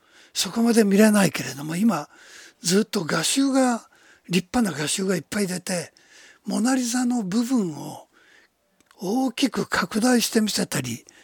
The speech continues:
するんですね。で、それを見ると、今ここで話しているカイラギと同じようなことが見れるわけです。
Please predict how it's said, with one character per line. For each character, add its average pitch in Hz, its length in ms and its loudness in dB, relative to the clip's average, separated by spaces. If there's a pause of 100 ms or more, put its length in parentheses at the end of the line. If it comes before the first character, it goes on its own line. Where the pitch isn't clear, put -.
す - 180 2
る 127 120 -10
ん - 80 -14
で - 120 -16
す - 180 -10
ね。 233 220 -10 (1700)
で、 220 240 -2
そ 240 180 0
れ 269 540 4
を 254 200 8
見 247 180 10
る 190 140 4
と、 202 400 4 (580)
今 202 360 4
こ - 140 -12
こ 214 120 -4
で 180 80 -6
話 180 320 -2
し - 60 -2
て 208 200 0
い 190 60 -2
る 208 220 -4 (800)
カ - 180 2
イ 254 80 6
ラ 277 140 2
ギ 262 160 2
と 233 220 0
同 247 160 0
じ 254 80 0
よ 269 120 2
う 240 40 -2
な 180 100 -8
こ 156 120 -14
と - 120 -16
が - 220 -14 (960)
見 190 100 6
れ 226 140 6
る 151 80 -4
わ - 140 -10
け - 80 -10
で - 60 -12
す。 - 360 -2